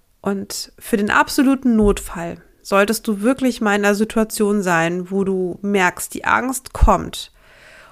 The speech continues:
und der Widerstand kommt, weil auch der antrainiert ist, dann erlaube dir einfach mal von neunzig rückwärts zu zählen und dabei zu fühlen, was gefühlt werden möchte. Und dieses neunzig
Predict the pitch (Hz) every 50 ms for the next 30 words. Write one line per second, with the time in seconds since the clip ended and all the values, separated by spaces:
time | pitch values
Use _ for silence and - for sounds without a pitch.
0 | _ _ _ - 254 247 226 254 247 226 196 214 247 240 220 196 190 - - 180
1 | 170 180 - - - 175 185 - - 180 175 - 190 - - - 208 208 196 -
2 | 196 208 202 - - - 180 180 175 170 170 - - - 202 220 247 - - -
3 | - - - - 196 190 190 - 190 202 190 196 226 220 233 226 226 208 208 214
4 | - - 196 202 196 - - 208 - - - 196 190 196 202 - - 190 185 185
5 | 185 190 202 226 247 269 269 - - 208 214 233 226 - - 214 - 196 208 214
6 | - - - 185 175 170 - - - - - 202 - - - - - 185 175 165
7 | 165 170 180 - _ _ 208 208 196 - - 208 196 190 190 185 180 185 185 -
8 | - - 208 - - - - 269 269 262 262 254 254 240 233 226 202 196 202 196
9 | - - - 214 208 - - - 202 196 196 - - 180 175 180 180 180 180 165
10 | 160 160 - - - 180 180 185 175 - _ _ _ _ _ 226 233 220 220 -
11 | - - 220 208 185 180 185 185 - 202 208 208 233 262 269 262 - 220 220 -
12 | - - -